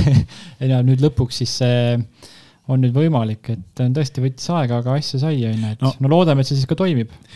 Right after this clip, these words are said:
Speaker 2: No tegelikult ongi, see toimimisega on, ongi ikkagi probleeme, et ma ei tea, kas tegemist on siin Elroniga või minu teada on Ridango see firma, kes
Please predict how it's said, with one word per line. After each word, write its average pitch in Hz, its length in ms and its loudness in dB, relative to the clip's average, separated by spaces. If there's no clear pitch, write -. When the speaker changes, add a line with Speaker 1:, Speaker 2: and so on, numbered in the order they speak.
Speaker 2:
No 117 80 -2
tegelikult 147 400 0
ongi, 151 300 2
see 113 200 -4
toimimisega 113 540 2
on, 101 140 -6
ongi 110 300 0
ikkagi 107 260 -4
probleeme, 107 560 0
et - 240 -12
ma 110 80 -2
ei 107 60 -4
tea, 117 100 -2
kas 110 220 -8
tegemist 117 400 -4
on 87 80 -8
siin 104 160 -2
Elroniga 113 500 0
või 107 300 -2
minu 117 420 -6
teada 117 380 -2
on 110 180 -2
Ridango 120 400 0
see 113 160 -2
firma, 113 260 0
kes 101 220 -8